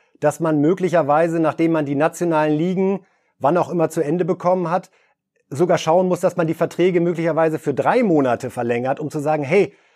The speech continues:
lasst uns versuchen, diese Saison zu Ende zu spielen, dann kommt eh eine Übergangssaison, die schwierig wird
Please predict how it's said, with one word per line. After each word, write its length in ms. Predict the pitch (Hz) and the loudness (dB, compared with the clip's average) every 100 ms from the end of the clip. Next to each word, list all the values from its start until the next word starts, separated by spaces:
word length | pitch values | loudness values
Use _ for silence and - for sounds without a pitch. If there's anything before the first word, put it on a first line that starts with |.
| _ _ | _ _
lasst 300 | 131 175 - | 0 0 0
uns 140 | 196 | -4
versuchen, 400 | - 147 190 180 | 0 0 0 0
diese 280 | 139 214 208 | 0 0 0
Saison 280 | 175 180 170 | 2 0 0
zu 100 | 175 | -2
Ende 240 | 160 208 | 0 -2
zu 140 | 190 202 | -2 -8
spielen, 360 | - 196 202 | -6 -4 0
dann 180 | 156 185 | 0 0
kommt 200 | 180 170 | -2 -2
eh 100 | 165 | 0
eine 100 | 196 | 0
Übergangssaison, 880 | 160 185 208 180 190 180 180 147 190 | 0 0 2 2 0 0 0 2 2
die 120 | 170 165 | 0 -4
schwierig 440 | 160 190 208 - | -2 0 0 -2
wird 300 | 196 208 | -2 -2